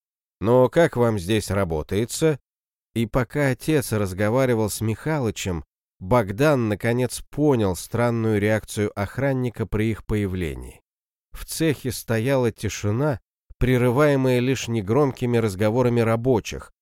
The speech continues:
в которых не было ни единого бранного слова. На мгновение парню даже показалось, что он попал на какое-то необычное светское мероприятие.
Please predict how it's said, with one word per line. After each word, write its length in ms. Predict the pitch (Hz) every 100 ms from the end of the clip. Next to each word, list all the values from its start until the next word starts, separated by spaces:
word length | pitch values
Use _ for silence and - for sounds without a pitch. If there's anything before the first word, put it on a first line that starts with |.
| _
в 100 | -
которых 420 | - 101 107 95 117
не 160 | 135
было 180 | 120 117
ни 200 | 113 117
единого 640 | 117 101 82 101 135 120 113
бранного 520 | 90 110 107 104 101
слова. 560 | - 95 90 62 62 - _ _ _ _ -
На 180 | 95 101
мгновение 760 | 92 101 101 110 139 117 101
парню 400 | 107 117 110 101
даже 260 | 107 95 95
показалось, 840 | 90 - 87 90 147 127 98 - _ _
что 280 | - - 104
он 120 | 104
попал 360 | 90 92 123 123
на 120 | 104
какое-то 500 | 87 85 120 110 104
необычное 800 | 98 92 78 82 120 - 120 113
светское 640 | 98 95 107 110 - 110
мероприятие. 920 | 107 104 98 101 101 85 - - -